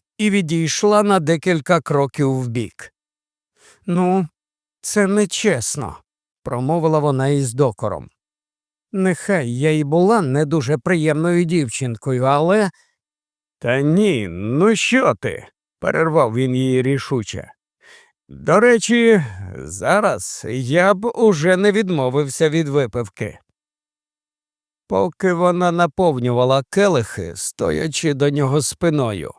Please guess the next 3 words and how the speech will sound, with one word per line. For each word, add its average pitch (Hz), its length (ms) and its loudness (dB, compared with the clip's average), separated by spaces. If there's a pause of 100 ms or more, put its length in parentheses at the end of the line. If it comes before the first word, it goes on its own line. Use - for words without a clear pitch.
(480)
він 165 500 0
запитав: 151 800 0 (1120)
"Скажи, 165 640 -2